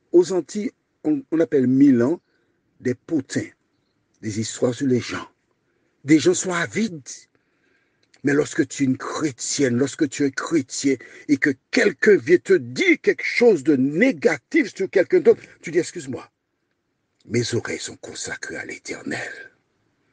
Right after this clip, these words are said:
Car lorsque tu écoutes la parole, tu cautionnes, tu encourages cette personne qui sera perdue, toi aussi. Pourquoi ? Merci, association de malfaiteurs.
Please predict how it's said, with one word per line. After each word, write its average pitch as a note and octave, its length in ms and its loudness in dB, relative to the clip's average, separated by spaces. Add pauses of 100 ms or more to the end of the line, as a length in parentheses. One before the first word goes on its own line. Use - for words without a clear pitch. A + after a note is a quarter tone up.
(720)
Car G3+ 120 6
lorsque A#3+ 340 4
tu A#3 200 -4
écoutes - 360 -2
la A3+ 100 0
parole, G#3+ 460 0
tu A#3 120 -6
cautionnes, G#3+ 760 0 (200)
tu C4+ 120 4
encourages B3 540 2
cette - 180 -4
personne E3 460 -4 (200)
qui A4 220 2
sera B2 340 2
perdue, G2+ 380 -10 (140)
toi C3 220 -6
aussi. E3+ 420 -6 (1120)
Pourquoi ? D4+ 400 2 (140)
Merci, G2+ 760 0 (300)
association A#2 840 -4
de G#2 100 0
malfaiteurs. - 880 -8